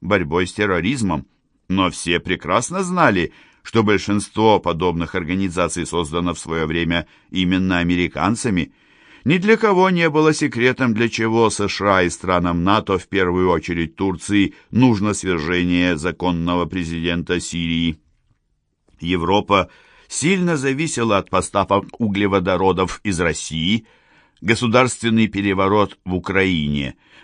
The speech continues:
привел к тому, что газотранспортная система соседней с Россией, еще недавно братской страны,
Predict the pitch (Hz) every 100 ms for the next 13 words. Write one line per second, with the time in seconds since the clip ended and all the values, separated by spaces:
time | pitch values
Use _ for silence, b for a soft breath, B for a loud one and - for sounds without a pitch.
0 | - 90 90 175 185 160 131 151 151 -
1 | 127 104 104 113 107 117 117 98 107 87
2 | 98 95 104 101 - 92 87 85 92 85
3 | 98 73 80 - 80 76 - 90 85 80
4 | 95 92 95 90 85 85 80 80 87 85
5 | - 85 80 - - 87 82 92 87